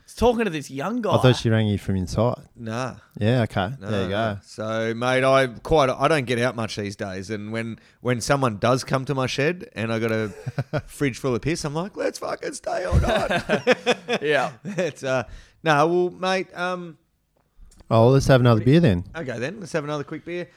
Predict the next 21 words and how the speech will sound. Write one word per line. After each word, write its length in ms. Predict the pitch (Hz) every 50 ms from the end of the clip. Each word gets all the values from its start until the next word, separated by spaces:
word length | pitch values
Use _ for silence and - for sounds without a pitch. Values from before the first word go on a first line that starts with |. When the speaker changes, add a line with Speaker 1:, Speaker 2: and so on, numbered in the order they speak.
| _ -
Speaker 2:
Yeah. 140 | 147 165
Speaker 3:
Mate, 260 | 165 185 190 190 - 175
why 180 | 190 208 208
don't 180 | 208 202 196 180
you, 80 | 170
you've 280 | 170 180 190 190 185 -
given 200 | - 214 208 214
us 120 | 208 - -
some 280 | 180 160 139 123 107 - - - - - - -
awesome 420 | 180 170 180 185 - - 165 131 110
fucking 320 | - 151 151 - 143 120
Wipeout 540 | 113 113 127 160 - - 147 127 98 104 101
juice. 480 | - 107 101 98 127 - - - - - - - - - - - - _ _ _ _ _ _ _ -
Another 400 | 160 147 151 160 165 175 165 165
one 180 | 151 143 139 131
of 400 | 123 120 113 - - - - 113
the 120 | 117 120 98 95 - _
favourite 640 | _ _ - - 143 131 127 110 120 117 - _ _
questions 440 | - - 127 110 - - 107 95 92
ever 220 | 104 101 98 120
is 260 | 131 123 107 107 127